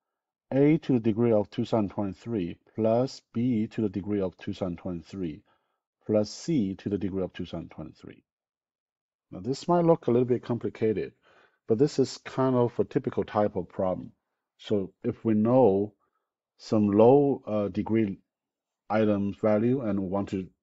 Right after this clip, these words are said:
find some pattern and calculate, um, uh, items of high degrees.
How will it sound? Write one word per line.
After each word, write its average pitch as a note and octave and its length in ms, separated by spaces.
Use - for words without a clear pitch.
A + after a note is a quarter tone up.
find A#2 280
some F#2 200
pattern G#2 420
and F2+ 140
calculate, F#2 560
um, F2 380
uh, F#2+ 140
items G2+ 420
of F#2 160
high A2 240
degrees. E2 500